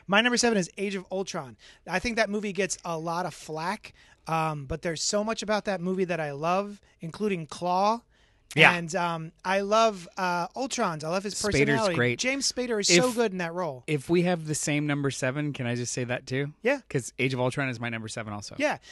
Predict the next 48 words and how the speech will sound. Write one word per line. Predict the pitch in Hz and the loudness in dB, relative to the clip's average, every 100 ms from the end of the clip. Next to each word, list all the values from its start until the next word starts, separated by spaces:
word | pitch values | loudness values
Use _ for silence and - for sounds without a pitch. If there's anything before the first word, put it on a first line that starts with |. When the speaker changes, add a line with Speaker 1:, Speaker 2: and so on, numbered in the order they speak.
| - | -2
Speaker 2:
Yeah. | 233 196 | 0 0
Speaker 1:
It, | - | -2
it's | 233 - | -8 -4
the, | - 226 220 - - | -2 -2 -2 -10 -2
it, | 226 - 196 - _ | -2 -2 -16 -20 _
despite | 202 - 285 | -6 -2 -2
the | 285 | -2
fact | 233 - | -6 -4
that | |
it's | 208 - | -6 -6
the | 165 | -8
bottom | 151 156 151 175 185 214 202 | -10 -16 -4 0 2 2 0
of | |
my | 180 165 143 | -2 -2 -2
list, | 156 226 - - - - _ 170 | 0 0 -2 -6 -16 -20 _ -12
it's | - | -4
not | 220 | -4
the | 214 | 0
bottom | 190 202 202 | 0 0 0
of | 190 | -2
my | 180 | -2
list | 180 - | -4 -6
of | 151 | -8
Marvel | 156 165 175 180 175 | -4 -4 -2 -4 -4
overall. | 156 151 151 135 - _ _ - | -4 -4 -6 -8 -14 _ _ -10
I | |
still | 156 - 208 | -6 -2 -2
really | 170 180 170 | 0 -2 -2
enjoy | 151 156 143 | -6 -8 -8
that | 127 | -12
film. | 135 101 | -14 -6
Speaker 2:
Yeah. | 165 127 127 - | 0 0 -2 -10
Uh, | 160 - - | -12 -12 -8
so | 151 180 151 - _ _ _ - | 4 6 6 2 _ _ _ -8
to | 165 | -4
be | 165 | 0
clear | 202 180 | 2 2
too, | 165 165 110 _ _ _ - | 2 0 -2 _ _ _ -4
all | 131 | -2
seven | - 143 143 | 0 0 0
of | 131 | -2
these | 120 | -4
movies | 123 127 123 | -4 -2 -2
that | |
are | 110 | -4
team | - 123 | -6 -4
movies, | 135 151 170 - - | -4 -4 -8 -10 -14
Speaker 1:
Mm-hmm. | 160 | -10